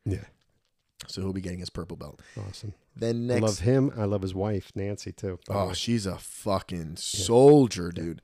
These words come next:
Speaker 1: Yeah.
Speaker 2: She's had, like, ten back surgeries.
Speaker 1: Yeah.
Speaker 2: Something insane.
Speaker 1: I know.
Speaker 2: But she, she doesn't complain.
Speaker 1: Keeps coming.
Speaker 2: Doesn't stop. She goes, "Hey, you know what? I'm
Speaker 1: Absolutely.
Speaker 2: good. I'm here. I'm doing this. I'm doing that." I'm
Speaker 1: Yeah.
Speaker 2: like, "Fuck."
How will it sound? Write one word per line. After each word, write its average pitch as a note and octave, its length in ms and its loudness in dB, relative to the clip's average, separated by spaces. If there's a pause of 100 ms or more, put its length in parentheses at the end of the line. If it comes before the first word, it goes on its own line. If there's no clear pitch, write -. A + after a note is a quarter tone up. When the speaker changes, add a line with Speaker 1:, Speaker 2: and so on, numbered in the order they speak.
(120)
Speaker 1:
Yeah. G2+ 80 -10 (160)
Speaker 2:
She's - 220 -6
had, E4+ 200 -8
like, G#2+ 200 -4 (800)
ten A#2+ 500 -4
back F#2 320 -6
surgeries. D2+ 600 -10
Speaker 1:
Yeah. - 40 -20 (400)
Speaker 2:
Something F3 320 -2
insane. A2 460 -4 (180)
Speaker 1:
I G2+ 60 -10
know. F#2+ 100 -10 (560)
Speaker 2:
But A2 220 -10
she, - 300 -10 (100)
she - 100 -6
doesn't B2+ 220 -6
complain. C3 320 -6 (140)
Speaker 1:
Keeps - 180 -14
coming. G2+ 260 -4 (480)
Speaker 2:
Doesn't C3 240 -2
stop. C3+ 320 -8
She C3 100 -12
goes, C3 140 -2
"Hey, E3 220 -2
you A2+ 100 -6
know B2+ 120 -4
what? D#3 180 -4
I'm - 40 -6
Speaker 1:
Absolutely. B2 220 -2
Speaker 2:
good. D3+ 160 -2
I'm A#2 120 -6
here. C#3+ 220 -4
I'm C3 120 -4
doing C3+ 200 -2
this. D#3+ 180 -4
I'm A2+ 120 -6
doing C#3+ 160 -4
that." D#3+ 180 -6
I'm C3+ 120 -18
Speaker 1:
Yeah. - 60 -12
Speaker 2:
like, G2+ 120 -16
"Fuck." - 220 -20